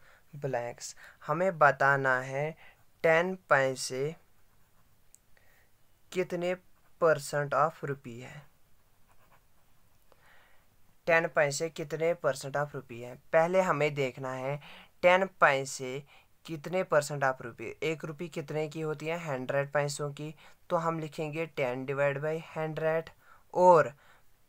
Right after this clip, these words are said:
परसेंट में निकालना है तो परसेंट के लिए हमें मल्टीपल हंड्रेड करना है। ये है फार्मूला हमें, टेन डिवाइड बाई हंड्रेड into, मीन्स टेन पैसे हंड्रेड रुपीज में से और into हंड्रेड, ये फार्मूला है जो मैंने पिछले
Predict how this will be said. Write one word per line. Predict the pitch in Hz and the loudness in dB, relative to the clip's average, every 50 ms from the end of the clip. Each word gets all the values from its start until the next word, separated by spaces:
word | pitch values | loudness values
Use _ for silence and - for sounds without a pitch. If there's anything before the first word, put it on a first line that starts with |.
| _ - | _ 2
परसेंट | 151 135 139 - - 151 147 147 - - | 2 2 2 0 -6 -6 -6 -6 -8 -8
में | 151 151 151 151 | -4 -2 -2 -2
निकालना | 151 156 147 156 151 151 151 156 156 | -2 -2 2 6 6 6 6 4 0
है | 151 147 | -2 -4
तो | 151 156 | -6 -8
परसेंट | 147 - 143 139 - 143 139 139 | -2 0 -2 0 0 -6 -8 -6
के | 143 143 | -6 -6
लिए | 139 139 143 | -6 -4 -4
हमें | 143 139 139 147 165 180 180 _ _ - - - _ - | -4 -4 -4 -4 -6 -8 -10 _ _ -20 -20 -20 _ -10
मल्टीपल | 135 139 131 127 127 - 139 - 160 | -4 -4 -4 -4 -4 -10 -8 -6 -6
हंड्रेड | 170 156 151 131 127 135 127 123 - | -6 -6 -10 -10 -8 -8 -10 -10 -8
करना | - 131 113 120 123 | -8 -10 -8 -8 -8
है। | 127 131 | -10 -8
ये | 135 139 147 151 | -6 -4 -2 -2
है | 151 165 | -2 -2
फार्मूला | 180 - - - 131 135 131 127 123 127 127 123 | -6 -8 -8 -8 -8 -8 -6 -6 -6 -4 -4 -4
हमें, | 123 127 127 127 131 139 143 - - - - - _ _ - | -6 -8 -12 -12 -14 -14 -16 -18 -20 -20 -20 -20 _ _ 0
टेन | 156 151 156 175 180 180 | 2 2 2 2 -2 -2
डिवाइड | 160 147 135 123 123 120 127 | -4 -2 0 0 0 0 0
बाई | 147 147 | -2 -4
हंड्रेड | 156 160 156 135 131 131 131 135 147 151 | -4 -2 -4 -6 -4 -2 0 0 -2 -2
into, | - 143 131 120 - - 123 127 135 143 - - - - - | -4 -8 -10 -10 -12 -10 -10 -10 -10 -12 -16 -20 -20 -14 -10
मीन्स | 135 156 160 175 190 196 196 - - | -6 -4 -4 -2 -2 -2 -4 -4 -2
टेन | 160 139 131 131 135 | 0 0 0 0 -2
पैसे | 135 139 151 147 147 147 156 170 170 170 | -2 0 0 0 0 0 -2 -4 -4 -4
हंड्रेड | 165 160 135 123 123 127 135 139 139 | -2 -4 -6 -4 -2 -2 -2 -2 -2
रुपीज | 147 143 147 147 147 147 | -4 -10 -10 -10 -8 -6
में | 156 160 | -6 -6
से | 160 - 185 | -6 -4 -6
और | - - - 147 151 | -4 -2 -2 -2 0
into | 135 139 139 131 139 135 | 0 -2 -4 -4 -4 -6
हंड्रेड, | 139 165 165 151 147 139 143 147 147 | -4 -4 -6 -4 -4 -2 -2 -2 -2
ये | 151 151 160 | -2 -6 -8
फार्मूला | - - 143 131 123 120 120 127 131 135 147 | -6 -6 -6 -6 -6 -6 -6 -2 -2 0 -2
है | 160 156 | -2 -4
जो | 143 143 139 | -6 -6 -4
मैंने | 139 135 131 135 151 | -4 -4 -4 -4 -6
पिछले | - - 139 139 - 131 135 | -8 -8 -12 -12 -8 -8 -10